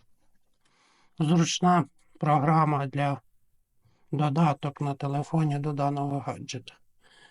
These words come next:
Так що можу рекомендувати, так як усі, решту підтримую їх,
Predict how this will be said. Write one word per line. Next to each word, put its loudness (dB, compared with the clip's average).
Так 0
що 0
можу 2
рекомендувати, 4
так -2
як -4
усі, -6
решту -2
підтримую -4
їх, 2